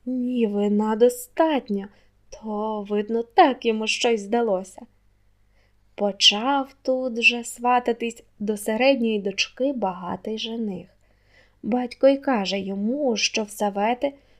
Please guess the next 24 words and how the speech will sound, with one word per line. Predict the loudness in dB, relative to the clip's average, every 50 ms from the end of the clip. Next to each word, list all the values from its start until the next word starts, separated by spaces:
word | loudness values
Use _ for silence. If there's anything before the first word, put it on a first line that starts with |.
| _ _ -10
нема | -10 -8 -8 -6 -6 -4 -4 -2 -2
ніяких | -2 0 -2 -2 -2 -2 -4 -6 -6 -6 -6 -6 -6 -6 -10 _ -6
приданів, | -4 -2 -2 0 0 -2 -2 -2 -4 -4 -4 -6 -8 -10 _ _ _ _ _ _ _ _ _ _ -6
а | -4 -2 -2
жених | -2 -2 -4 -4 -4 -2 0 2 2 2 2 0 -4 -8 -6
йому | -4 -4 -2 -2 -2 -2
й | -2 -2 -2
відказує, | -2 -4 -4 -6 -6 -4 -4 -6 -6 -6 -8 -6 -8 -8 -10 _ _ _ _ -8
що | -6 -6 -4 -2 -2 -2
вони | -2 -2 -4 -4 -2 -4 -4
йому | -4 -4 -6 -4 -2 -2
не | 0 0 -2
треба, | -2 -2 0 0 2 4 4 4 4
бо | 4 2 0
має | 0 0 0 2 4 4 2
всього | 2 0 -4 -6 -4 -4 -2 -2 -2 -4
предостатньо. | -2 0 0 2 2 2 0 0 -2 -4 -4 -2 -2 0 -2 -2 -4 -6 -8 -8 -8 -10 _ _ _ _ _ _ _ _ -20 -20 _ _ _ _ _ _ _ _ _ _ _
Коли | 4 8 10 10 10
гості | 10 8 6 6 6 4 4 4
розійшлися | 6 6 6 6 4 4 4 6 4 4 4 2 -2 -8 -8 -6 -6
і | -6
старий | -4 0 0 2 4 2 2
ліг | 2 0 -2 -4
спати, | -8 -16 _ -4 -2 0 0 0 -2 -2 -4 -6